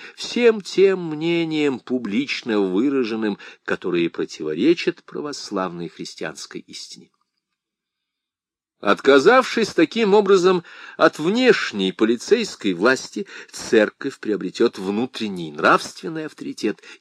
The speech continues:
истинную власть над душами и умами.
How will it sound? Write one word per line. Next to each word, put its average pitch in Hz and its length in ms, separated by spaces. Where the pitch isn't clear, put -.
истинную 165 640
власть 131 360
над 110 280
душами 90 520
и 87 40
умами. 80 420